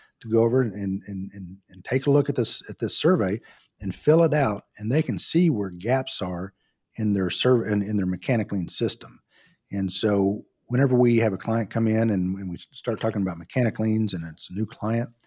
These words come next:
we'll, we'll have them take this survey and, and fill it out. And that helps us identify where the gaps are in their mechanic lien system. And then we can help them fill that gap and create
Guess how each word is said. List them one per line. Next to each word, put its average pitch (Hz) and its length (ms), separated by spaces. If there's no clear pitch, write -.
we'll, 117 320
we'll 117 220
have 117 200
them 98 120
take 107 200
this 90 160
survey 90 580
and, 95 540
and 90 300
fill 117 220
it 127 100
out. 107 260
And 98 440
that 120 220
helps - 240
us 113 140
identify 110 540
where 101 180
the 85 100
gaps 110 520
are 85 300
in 101 180
their 90 200
mechanic 90 440
lien 95 140
system. 113 420
And 113 140
then 113 140
we 120 100
can 110 140
help 131 320
them 104 420
fill 113 180
that 98 240
gap 113 360
and 87 160
create 104 460